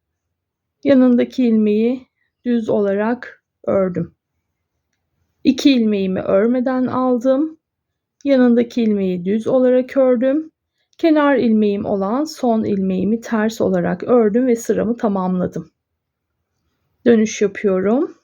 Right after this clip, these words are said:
Örgümün ön yüzündeyim. İlk ilmeğimi örmeden aldım. Ters duran ilmeğimi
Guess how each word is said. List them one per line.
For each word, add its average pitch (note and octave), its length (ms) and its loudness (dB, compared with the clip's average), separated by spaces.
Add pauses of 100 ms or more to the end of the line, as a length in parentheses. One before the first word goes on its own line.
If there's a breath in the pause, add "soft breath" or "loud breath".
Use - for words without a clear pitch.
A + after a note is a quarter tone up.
(200)
Örgümün A3+ 680 0 (140)
ön A3 160 2
yüzündeyim. F3+ 680 -4 (2000)
İlk D#4 300 4
ilmeğimi G3 480 -2
örmeden C#4 640 -2
aldım. C#4 680 0 (760)
Ters D4+ 440 -2
duran G#3 420 2
ilmeğimi C4 880 2